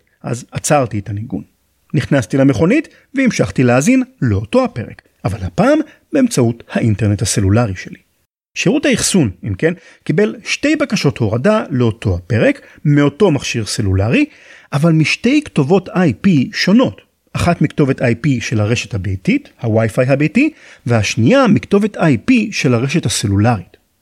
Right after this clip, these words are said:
שוב, האם עליו לספור אותן כשתי בקשות שונות או בקשה אחת?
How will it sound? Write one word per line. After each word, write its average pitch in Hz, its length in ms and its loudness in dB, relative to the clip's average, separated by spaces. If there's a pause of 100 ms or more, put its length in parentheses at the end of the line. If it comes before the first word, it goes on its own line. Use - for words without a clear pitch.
(200)
שוב, 180 260 0 (260)
האם 220 220 0
עליו 214 220 0
לספור 156 420 0
אותן 107 360 0
כשתי - 440 0
בקשות 117 500 -6
שונות 123 600 -4 (380)
או 151 60 -4
בקשה 170 440 -4
אחת? - 440 -6